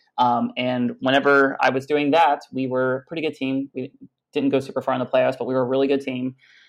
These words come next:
Won a bunch of games and everything. And, uh, in the middle of the season, a movie came out that kind of, like, really made me love football and made me really enjoy what I was doing.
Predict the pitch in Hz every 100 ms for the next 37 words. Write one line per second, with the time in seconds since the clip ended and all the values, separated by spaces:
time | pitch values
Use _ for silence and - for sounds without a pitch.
0 | _ - 143 147 156 139 139 139 131 127
1 | 127 131 131 135 135 135 131 131 - _
2 | 131 127 123 123 _ _ 139 135 156 175
3 | 139 139 180 143 135 131 143 143 185 -
4 | 127 123 123 - 127 123 123 - 139 135
5 | 123 - 123 120 _ _ 131 147 165 160
6 | 151 147 139 135 131 131 - 117 117 -
7 | 127 127 131 131 127 127 135 127 123 120
8 | 117 110 - 139